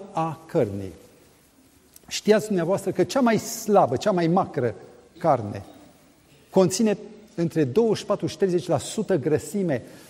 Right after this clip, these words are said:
prin țesutul dintre fibrele musculare? Păi și ce e rău? <laughs> E foarte bine. Grăsimea este plăcută, e dulce în cerul gurii. Haideți să vedem, există colesterol,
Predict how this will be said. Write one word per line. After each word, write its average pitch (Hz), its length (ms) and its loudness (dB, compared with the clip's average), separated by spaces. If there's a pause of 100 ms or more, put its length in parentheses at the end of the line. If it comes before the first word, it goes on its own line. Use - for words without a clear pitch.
prin 180 300 6 (100)
țesutul 175 880 4 (380)
dintre 180 460 4
fibrele 151 400 0
musculare? 131 680 -6 (1500)
Păi - 220 -10
și - 160 2
ce - 140 2
e 196 100 8
rău? 175 260 2 (360)
<laughs> - 380 -12
E 160 140 6
foarte 202 340 4 (100)
bine. 269 360 0
Grăsimea 151 520 4
este 180 420 2 (400)
plăcută, 180 520 2
e 147 140 4
dulce 185 640 2
în 143 160 0
cerul 127 260 -4 (120)
gurii. 104 280 -4 (1040)
Haideți 247 260 0
să - 80 -4
vedem, 185 360 2 (180)
există 165 600 0 (640)
colesterol, 160 800 4